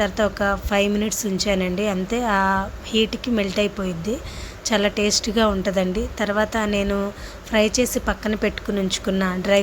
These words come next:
ఫ్రూట్స్ని కూడా వేసేసుకున్నానండి. అంతే, మనకి ఎంతో టేస్టీ టేస్టీ అయిన సేమియా సగ్గుబియ్యం పాయసం రెడీ. నచ్చితే లైక్ చేయండి, షేర్ చేయండి, సబ్స్క్రైబ్ చేయండి. ఈ పాయసం రెడీ అయిపోయిన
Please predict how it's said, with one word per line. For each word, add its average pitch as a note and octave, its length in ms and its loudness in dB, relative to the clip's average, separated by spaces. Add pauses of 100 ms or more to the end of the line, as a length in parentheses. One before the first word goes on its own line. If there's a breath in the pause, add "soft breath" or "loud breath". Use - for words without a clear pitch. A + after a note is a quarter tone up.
ఫ్రూట్స్ని G#3+ 460 -2
కూడా G3+ 220 2
వేసేసుకున్నానండి. F#3 1000 -2 (640 loud breath)
అంతే, G#3 260 4 (560 loud breath)
మనకి G#3+ 280 2 (120)
ఎంతో G#3 280 0 (200)
టేస్టీ G#3 380 0 (120)
టేస్టీ G3+ 320 0 (100)
అయిన F#3+ 160 2 (420)
సేమియా A3 420 4 (120)
సగ్గుబియ్యం G3 520 0 (100)
పాయసం F#3 400 0 (100)
రెడీ. F3+ 220 0 (540 loud breath)
నచ్చితే G#3+ 380 2 (140)
లైక్ F#3+ 200 0 (100)
చేయండి, G3 360 2 (100)
షేర్ F#3+ 320 2
చేయండి, F#3+ 340 2 (100)
సబ్స్క్రైబ్ F#3+ 640 -2
చేయండి. F3+ 380 -2 (1000 loud breath)
ఈ - 20 6 (320)
పాయసం A3 400 4 (100)
రెడీ G3+ 260 2
అయిపోయిన G#3 300 0